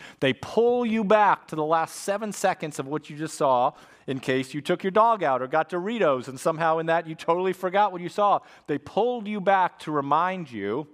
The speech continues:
and to let you know that the plot is still ongoing. Well, that's exactly what happens in Exodus chapter one. The first seven verses of Exodus chapter one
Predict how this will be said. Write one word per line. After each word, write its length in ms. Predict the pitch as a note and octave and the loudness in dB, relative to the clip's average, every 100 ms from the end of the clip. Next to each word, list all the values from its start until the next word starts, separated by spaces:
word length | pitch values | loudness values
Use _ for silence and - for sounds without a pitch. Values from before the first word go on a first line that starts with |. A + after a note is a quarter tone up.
| _ _ _ _ _ - | _ _ _ _ _ -12
and 120 | B2+ | -6
to 80 | C3 | -2
let 240 | C#3+ D3 | -2 -2
you 60 | D#3 | -2
know 220 | D3+ C#3+ | 0 0
that 100 | C3 | -2
the 80 | A#2 | -8
plot 480 | - D3+ C#3+ A#2 - - - - | -2 4 4 4 -2 -20 -20 -12
is 120 | C3 | -10
still 520 | - - C#3+ B2+ A#2 - - - | -10 -4 0 2 0 -2 -14 -10
ongoing. 540 | A#2+ A#2+ A#2+ C3 G2 D#2 _ _ _ _ _ _ - | -4 -2 2 0 0 -8 _ _ _ _ _ _ -2
Well, 120 | D#3 | 0
that's 140 | E3+ | 0
exactly 480 | C#3+ A#2+ C#3 D#3+ F#3 | -4 0 0 2 0
what 100 | F3+ | 0
happens 380 | D#3 D3 D#3 C#3+ | 2 0 -2 -6
in 80 | C3+ | -4
Exodus 400 | A#2+ - B2+ - | -4 -6 -10 -4
chapter 360 | B2+ A2+ C3 | -2 -2 -6
one. 240 | G#2+ F#2+ F2+ | -6 -6 -6
The 60 | |
first 320 | - E3+ D#3 | -6 -2 -2
seven 260 | - D#3+ E3+ | 2 0 2
verses 360 | D#3+ D#3 - C3 | -2 -2 -2 -2
of 80 | |
Exodus 420 | C3+ - D#3 C#3 - | 0 0 -2 -4 0
chapter 320 | C#3+ - C3+ | 0 0 -2
one 320 | C3 B2+ A2+ | 0 0 -2